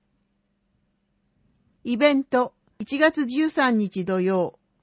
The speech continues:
伊達の安保柿の日に宮城県でトップセールス。宮城県仙台市。冬の味覚である伊達市の安保柿や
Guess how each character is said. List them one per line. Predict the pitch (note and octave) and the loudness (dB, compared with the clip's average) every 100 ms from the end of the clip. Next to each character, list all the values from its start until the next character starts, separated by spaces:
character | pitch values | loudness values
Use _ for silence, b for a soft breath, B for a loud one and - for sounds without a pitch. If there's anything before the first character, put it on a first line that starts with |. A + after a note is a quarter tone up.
| _ _ | _ _
伊 | - | -2
達 | B3 D#4 | 0 2
の | D#4+ D#4 | 4 4
安 | D4 D#4 | 4 2
保 | D4+ | 2
柿 | C#4+ C#4 B3+ | 0 0 0
の | A#3+ | 0
日 | - A3 | 0 0
に | G#3+ G#3+ _ | 0 -4 _
宮 | - A3+ C4+ | -2 2 4
城 | D#4 | 4
県 | D4+ D4+ C#4+ | 2 2 2
で | B3 | 0
ト | A3 C#4 | -2 -4
ッ | |
プ | G#3 C#4+ | -4 -8
セ | C#4 D4+ B3+ | -2 2 2
ー | |
ル | F3 E3 | 2 -4
ス。 | - D#3 _ _ _ _ _ _ _ _ _ - | -8 -12 _ _ _ _ _ _ _ _ _ -4
宮 | A3+ C4 | 0 0
城 | C4 | 0
県 | B3+ C4+ A#3 | -2 -2 -2
仙 | - B3 A3+ | 0 0 0
台 | G#3 E3+ | 0 -2
市。 | D#3+ - C#3+ _ _ _ _ _ _ _ _ _ _ _ _ _ _ | -4 -10 -12 _ _ _ _ _ _ _ _ _ _ _ _ _ _
冬 | - C4+ D#4+ | -2 2 4
の | D#4+ C#4+ | 4 2
味 | C#4+ | 2
覚 | D4+ D4+ | 0 0
で | C4+ C4+ | 2 4
あ | C4 | 2
る | B3 | 0
伊 | A3 | -4
達 | A3 A3+ D#4 | -4 -2 -2
市 | D#4 | 0
の | D4 | 4
安 | B3+ C#4+ | 4 4
保 | D4 B3+ | 2 2
柿 | A#3 - G3+ | 2 -2 -2
や | G3 - | -2 -2